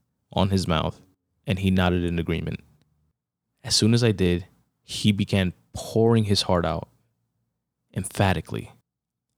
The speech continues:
He spoke for two minutes straight, barely stopping to take a breath, or to let any of us slip a word in for a chance at dialogue. But it didn't matter. None of us understood a word of the language he was speaking,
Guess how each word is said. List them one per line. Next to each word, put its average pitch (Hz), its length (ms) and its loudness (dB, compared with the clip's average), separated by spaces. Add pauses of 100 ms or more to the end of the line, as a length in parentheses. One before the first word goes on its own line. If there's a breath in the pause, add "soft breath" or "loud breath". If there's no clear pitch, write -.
He - 140 2
spoke 110 240 0
for - 80 -8
two - 240 -2
minutes 113 260 2
straight, - 360 -2 (580)
barely 127 240 2
stopping 104 320 0
to 92 80 0
take - 220 -2
a - 40 -6
breath, 85 320 -2 (800)
or 107 140 0
to - 100 0
let 98 220 2
any 95 160 2
of 90 120 0
us - 360 0 (300)
slip - 400 0
a 92 40 2
word 92 240 2
in 85 160 -2
for 80 140 0
a 80 40 0
chance 87 280 -4
at 85 80 -4
dialogue. 85 540 -2 (1200)
But 98 120 -2
it 90 100 0
didn't 92 180 0
matter. 85 340 -6 (1400)
None 98 240 2
of 110 100 4
us 113 180 2
understood 92 480 0
a 85 40 2
word 85 460 -2 (460)
of - 140 -8
the 95 100 4
language 90 400 0
he - 60 -2
was 82 140 -2
speaking, - 420 -6